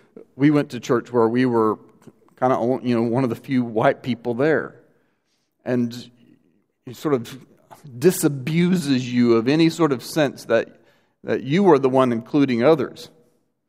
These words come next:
We felt like we were being included. And that's Matthew's message, that none of us are, you know, constitute the dominant culture who are sort of having this large enough heart to include a few others who aren't like us.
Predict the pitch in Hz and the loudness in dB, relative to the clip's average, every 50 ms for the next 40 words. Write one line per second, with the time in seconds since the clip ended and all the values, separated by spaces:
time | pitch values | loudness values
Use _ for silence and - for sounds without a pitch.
0 | _ _ _ _ _ _ _ _ _ _ _ _ _ _ _ _ - 135 147 156 | _ _ _ _ _ _ _ _ _ _ _ _ _ _ _ _ -6 -2 0 2
1 | 131 113 113 113 107 98 113 123 143 180 180 139 123 104 95 104 98 95 85 90 | 2 2 0 -2 -4 -6 -4 -2 -2 0 0 0 -2 -2 -2 -4 -4 -4 -8 -10
2 | - - - 64 73 - - - - _ _ _ _ _ _ _ _ _ _ _ | -12 -14 -14 -14 -14 -16 -18 -20 -20 _ _ _ _ _ _ _ _ _ _ _
3 | _ _ _ _ _ _ _ _ _ _ _ _ _ _ _ _ _ _ - 165 | _ _ _ _ _ _ _ _ _ _ _ _ _ _ _ _ _ _ -4 -2
4 | 214 262 - 202 196 185 170 165 151 160 147 156 165 185 196 - - - 151 139 | -2 -2 0 0 -2 -2 -2 -2 -6 -6 -2 0 2 2 2 2 2 0 -2 0
5 | 131 170 165 160 - - _ _ - - - 160 175 208 269 320 294 175 165 156 | 2 2 2 2 0 -8 _ _ -12 -4 2 4 6 6 6 6 4 4 4 2
6 | 156 - - - - 170 170 170 165 165 170 160 147 - - - 165 180 214 - | 2 0 -2 4 6 6 6 6 4 2 2 2 2 2 0 -4 -2 -2 -2 -4
7 | - 170 147 196 196 147 - 165 160 147 170 160 180 196 185 160 139 127 - - | -4 -2 2 2 2 2 2 0 4 6 6 6 6 4 4 4 0 0 -4 -6
8 | - - 196 214 240 233 - - 143 143 147 143 170 165 165 165 - - - - | -4 2 4 4 4 2 0 -2 0 2 4 4 4 4 4 2 0 -4 -8 0
9 | - 156 151 151 147 147 143 - - - - 220 196 175 160 147 - - - - | 2 4 6 6 4 2 0 -4 -12 -4 2 2 4 4 2 0 -2 -12 -20 -20
10 | _ _ _ _ _ _ - - - - - - - - 180 180 190 180 165 156 | _ _ _ _ _ _ -20 -20 -20 -20 -18 -10 -4 0 2 2 4 4 4 2
11 | 160 151 - - 151 151 160 170 190 190 180 175 170 175 165 156 - - 185 180 | 2 0 -2 -2 4 6 6 6 6 4 2 2 2 4 4 2 2 4 4 4
12 | 180 170 - - - - 175 160 147 - - - 226 208 180 160 - - 175 175 | 4 4 0 -4 -2 0 0 0 0 -2 -2 0 2 4 4 2 2 0 0 0
13 | 147 - 160 165 170 156 143 - 165 160 156 160 151 123 110 135 127 120 113 - | 2 4 4 4 4 2 0 0 0 2 2 2 2 2 2 2 0 0 0 -2
14 | - 262 214 120 - - - - - | 0 0 0 0 0 -4 -16 -20 -20